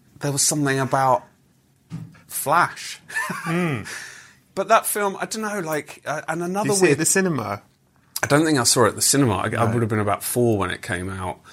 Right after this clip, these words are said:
Speaker 2: Okay.
Speaker 1: But the music I loved, and I'm not a massive Queen fan.
Speaker 2: Right.
Speaker 1: But I love the Queen soundtrack.
Speaker 2: Yeah.
Speaker 1: I love the song Flash.
Speaker 2: Me too.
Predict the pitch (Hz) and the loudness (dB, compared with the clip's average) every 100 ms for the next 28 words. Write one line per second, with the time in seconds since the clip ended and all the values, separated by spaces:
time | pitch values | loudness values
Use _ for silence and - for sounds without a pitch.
0 | - - 104 107 _ _ 123 123 - - | -18 -12 -10 -12 _ _ 0 2 2 -6
1 | _ 120 123 127 139 175 170 170 165 156 | _ -8 -2 0 2 4 2 0 2 4
2 | 156 160 143 131 143 175 185 151 156 - | 4 4 2 2 4 4 2 2 0 0
3 | 123 - 151 165 123 - 90 80 127 - | -2 -2 0 2 2 -2 -6 -6 -6 -8
4 | 110 101 131 - _ _ - 123 107 110 | -8 -6 -8 -10 _ _ -4 -2 0 0
5 | 110 117 131 113 107 - 113 110 107 107 | 2 4 2 0 -8 0 2 2 2 0
6 | 104 98 90 92 - 107 107 120 120 - | 0 -2 -2 -2 -4 -8 -6 -8 -8 -14
7 | - 98 107 110 110 - 107 - 107 101 | -6 0 2 6 4 2 -2 2 2 2
8 | 98 104 95 107 - - - _ - 110 | 2 2 2 -2 -8 -12 -16 _ -8 -8
9 | - 110 110 | -6 -6 -8